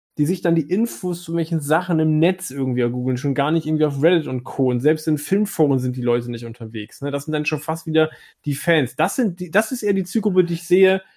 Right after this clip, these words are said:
die angesteuert wird für diese Exclusive Contents. D-, die sehe ich da eher.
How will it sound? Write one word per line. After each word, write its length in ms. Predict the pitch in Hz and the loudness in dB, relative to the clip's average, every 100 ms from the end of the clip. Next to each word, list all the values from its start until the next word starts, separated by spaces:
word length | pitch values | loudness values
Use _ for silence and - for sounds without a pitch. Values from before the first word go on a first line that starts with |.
| _ _ | _ _
die 100 | 160 | 0
angesteuert 480 | 160 190 175 185 170 | 4 4 2 4 4
wird 140 | 165 165 | 2 0
für 140 | 165 | -2
diese 220 | 156 151 | 0 0
Exclusive 640 | 156 - - 240 247 120 - | -2 -4 0 0 2 -4 -2
Contents. 600 | 127 117 117 107 - - | -2 -2 -4 -8 -10 -6
D-, 160 | 143 | -4
die 160 | 151 175 | -2 2
sehe 160 | 156 | 4
ich 160 | 135 113 | 2 2
da 280 | 151 151 104 | 4 4 2
eher. 320 | 98 95 | -4 -6